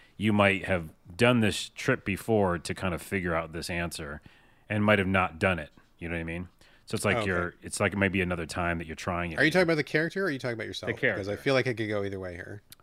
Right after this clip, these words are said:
Speaker 1: Who's yourself? I am the character.
Speaker 2: That's <laughs> <laughs> That's what I mean.
Speaker 1: Are you talking about
Speaker 2: I
Speaker 1: me in real life?
Speaker 2: Yeah, 'cause it sounds like you're describing, you got, you got real philosophical there for a minute where it's like, we're all here to solve this puzzle. We may not have done it,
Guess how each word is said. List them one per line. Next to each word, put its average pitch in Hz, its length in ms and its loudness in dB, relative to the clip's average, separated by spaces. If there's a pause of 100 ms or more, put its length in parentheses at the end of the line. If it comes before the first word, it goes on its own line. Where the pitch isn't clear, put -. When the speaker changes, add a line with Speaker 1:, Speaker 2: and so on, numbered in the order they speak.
(140)
Speaker 1:
Who's 143 260 4
yourself? 127 480 4
I 98 140 2
am 131 160 2
the 120 80 2
character. 80 560 -6 (300)
Speaker 2:
That's - 300 -2 (200)
<laughs> - 120 -18 (520)
<laughs> - 200 2
That's - 0 -
what - 220 4
I 202 160 4
mean. 220 240 4
Speaker 1:
Are 123 40 8
you 127 80 8
talking 139 160 8
about 170 180 8
Speaker 2:
I - 20 8
Speaker 1:
me 131 220 4
in 110 100 4
real 117 240 8
life? 160 400 2
Speaker 2:
Yeah, 240 460 8
'cause 190 180 8
it 180 140 8
sounds 196 300 8
like 208 160 8
you're 190 100 2
describing, 190 560 4
you 160 300 2
got, 208 160 6
you 190 80 -2
got 220 180 4
real 190 140 4
philosophical 156 640 -2
there 117 120 2
for 120 120 -6
a - 20 -2
minute 117 220 0
where 120 120 2
it's 117 120 -2
like, 113 140 0
we're 117 180 2
all 131 100 2
here 123 260 0
to 107 60 -4
solve 107 220 -2
this 104 100 -4
puzzle. 101 340 -4
We 98 100 -4
may 107 140 -2
not 104 80 0
have 107 80 2
done 120 40 8
it, - 0 -